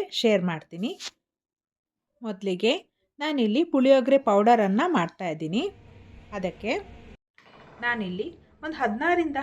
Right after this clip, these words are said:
ಹದಿನೇಳು ಬ್ಯಾಡಗಿ ಮೆಣಸಿನ್ಕಾಯಿನ ತಗೊಂಡಿದ್ದೀನಿ. ಈ ಸ್ಪೂನ್ ಅಳತೆಯಲ್ಲಿ ನಾನು ಎಂಟು ಸ್ಪೂನಷ್ಟು ಧನಿಯಾ ಬೀಜನ ತಗೊಂಡಿದ್ದೀನಿ. ಒಂದು ಸ್ಪೂನಷ್ಟು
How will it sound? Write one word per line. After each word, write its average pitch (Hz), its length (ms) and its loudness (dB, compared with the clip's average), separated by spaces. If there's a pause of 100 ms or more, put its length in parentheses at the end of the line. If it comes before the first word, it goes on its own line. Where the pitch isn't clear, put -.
(100)
ಹದಿನೇಳು 196 540 -4 (580)
ಬ್ಯಾಡಗಿ 262 480 6
ಮೆಣಸಿನ್ಕಾಯಿನ 208 640 -2 (140)
ತಗೊಂಡಿದ್ದೀನಿ. 165 580 0 (380)
ಈ 277 160 -14 (100)
ಸ್ಪೂನ್ 320 320 -12 (140)
ಅಳತೆಯಲ್ಲಿ 202 640 -4 (500)
ನಾನು 233 220 2 (460)
ಎಂಟು 349 240 4
ಸ್ಪೂನಷ್ಟು 247 640 -4 (260)
ಧನಿಯಾ 220 340 2
ಬೀಜನ 202 340 0 (120)
ತಗೊಂಡಿದ್ದೀನಿ. 165 560 -2 (600)
ಒಂದು 269 360 0
ಸ್ಪೂನಷ್ಟು 254 600 -2